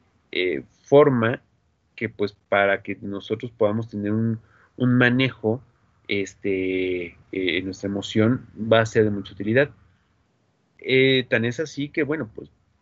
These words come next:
eh, al hacer deporte es importantísimo cuidar cómo respiras, ¿no? Al ejecutar ciertas, eh,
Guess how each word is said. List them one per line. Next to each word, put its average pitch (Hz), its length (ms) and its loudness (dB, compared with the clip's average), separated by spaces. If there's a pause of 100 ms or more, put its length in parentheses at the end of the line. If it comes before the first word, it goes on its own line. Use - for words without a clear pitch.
(400)
eh, 65 380 -6
al 104 140 -2
hacer 107 240 0
deporte 131 580 2 (400)
es 127 220 -6
importantísimo 110 720 -4
cuidar 135 340 2
cómo 127 220 -2
respiras, - 460 -12 (100)
¿no? 143 200 -4 (1120)
Al 123 220 4
ejecutar - 560 2
ciertas, 123 680 0
eh, 95 760 -4